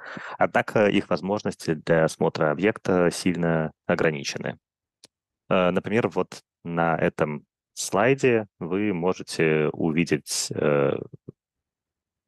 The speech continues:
информацию о том, э, куда инспекторы магатэ не могли попасть, то есть им отказывали в доступе на протяжении, э, одного месяца.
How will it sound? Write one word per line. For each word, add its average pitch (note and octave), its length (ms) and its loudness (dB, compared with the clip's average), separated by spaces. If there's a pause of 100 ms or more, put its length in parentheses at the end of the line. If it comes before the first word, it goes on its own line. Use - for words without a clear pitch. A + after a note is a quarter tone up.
(560)
информацию D#2+ 880 -2 (260)
о F2 120 2
том, D#3 360 0 (800)
э, F#2 300 2 (600)
куда F#2+ 600 0 (540)
инспекторы F2+ 580 -2
магатэ E2+ 560 0
не G2 320 4
могли E2+ 520 -2 (320)
попасть, - 580 -2 (300)
то - 80 -4
есть - 240 -6
им D#2 120 -6
отказывали D#2+ 460 0
в C#2+ 60 -4
доступе F2+ 480 -2
на D2 80 -4
протяжении, E2 840 0
э, D#2 260 2
одного E2 340 0
месяца. - 500 -2